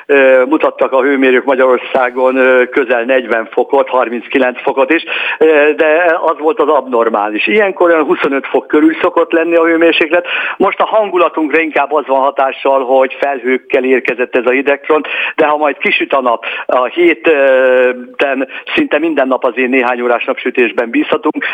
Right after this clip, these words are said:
a hangulatunk is más lesz. Ö, egy ilyen hidegfront csak arra jó, hogy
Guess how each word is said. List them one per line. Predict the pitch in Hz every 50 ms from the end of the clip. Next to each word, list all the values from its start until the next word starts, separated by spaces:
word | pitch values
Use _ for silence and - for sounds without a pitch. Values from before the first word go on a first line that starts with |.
| - - _
a | - - 117
hangulatunk | 147 151 143 131 131 127 117 - 131 120 104 -
is | 123 - -
más | 127 131 143 170 175 165
lesz. | - 175 165 156 - - - - - - - - -
Ö, | 170 165 151 151 151 160 - 190
egy | 170 196 190 190 - -
ilyen | 202 190 175 170 165
hidegfront | 151 202 202 - 175 160 - - - 156 160 160 156 156 147 - -
csak | - - 170 - -
arra | 143 135 131 120 131 127
jó, | 131 135 135 120
hogy | 127 123